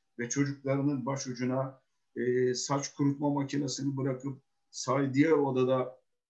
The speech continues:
eğer intihar ediyorsa, e, o intihar günahı herhalde buralardaki Müslümanların defterlerine de yazılır diye düşünüyorum.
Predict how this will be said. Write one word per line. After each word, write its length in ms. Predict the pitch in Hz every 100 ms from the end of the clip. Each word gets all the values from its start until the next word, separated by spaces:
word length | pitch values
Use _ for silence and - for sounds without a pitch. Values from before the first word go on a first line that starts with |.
| _ _ _ _ _ -
eğer 280 | 120 135 127
intihar 360 | 127 131 135
ediyorsa, 720 | 127 127 143 - 151 - - _ _ -
e, 40 | 113 -
o 200 | 123 151
intihar 480 | 139 143 156 175 135 - - _ _ _ _ -
günahı 580 | 147 143 135 170 - - _ _ _
herhalde 760 | - 143 143 135 127 156 208 - - _ -
buralardaki 760 | 139 151 143 135 127 123 120
Müslümanların 840 | 151 131 - 151 143 135 131 165 147
defterlerine 920 | 135 131 147 143 143 147 - 151 139
de 200 | 160 156
yazılır 480 | 139 139 160 185 185
diye 220 | 139 120
düşünüyorum. 560 | 107 - - - -